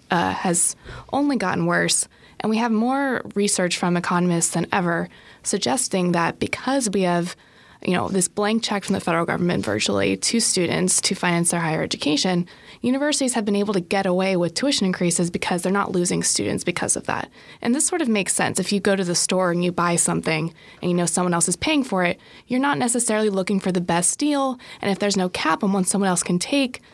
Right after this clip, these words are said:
then whoever's producing that product is gonna try and charge the most that they can. So that's what we've seen. And so, um, we need to get the federal government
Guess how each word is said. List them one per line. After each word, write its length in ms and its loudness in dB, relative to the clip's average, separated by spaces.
then 140 0
whoever's 340 0
producing 440 0
that 140 0
product 440 0
is 120 0
gonna 160 2
try 220 0
and 120 2
charge 300 -2
the 100 -2
most 200 -2
that 100 -4
they 120 -2
can. 300 -6
So 120 -4
that's 120 -4
what 120 0
we've 140 0
seen. 400 0
And 200 0
so, 320 0
um, 320 0
we 140 0
need 280 0
to 340 0
get 140 0
the 80 -4
federal 260 0
government 320 0